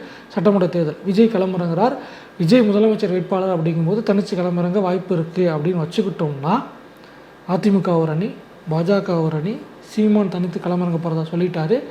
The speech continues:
விஜய் ஒரு அணி. நான்கு அணி இருக்கும்போது, திமுக எதிர்ப்பு வாக்குகள் நான்கா சிதறும் அப்படின்னா, ஆப்வியஸா திமுக தான் அங்க வெற்றி பெறும். ரெண்டாயிரத்தி இருபத்தி நாலு மக்களவைத் தேர்தல்ல பார்த்துட்டோம்.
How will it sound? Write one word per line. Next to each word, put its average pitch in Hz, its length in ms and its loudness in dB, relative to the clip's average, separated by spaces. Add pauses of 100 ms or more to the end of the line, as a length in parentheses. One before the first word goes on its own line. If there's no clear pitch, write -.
(440)
விஜய் 202 220 8
ஒரு 170 160 2
அணி. 151 100 -2 (120)
நான்கு 220 380 -2
அணி 190 200 0
இருக்கும்போது, 170 760 -2 (100)
திமுக 262 460 2
எதிர்ப்பு 202 340 0
வாக்குகள் 180 500 0
நான்கா 220 340 0
சிதறும் 170 460 0 (540)
அப்படின்னா, 175 420 2 (100)
ஆப்வியஸா 247 500 2
திமுக 226 200 4
தான் 175 220 -2
அங்க 208 200 2
வெற்றி 170 260 2
பெறும். 170 200 0 (720)
ரெண்டாயிரத்தி 220 140 10
இருபத்தி 220 220 4
நாலு 180 160 0
மக்களவைத் 220 360 2
தேர்தல்ல 175 260 0
பார்த்துட்டோம். 214 440 0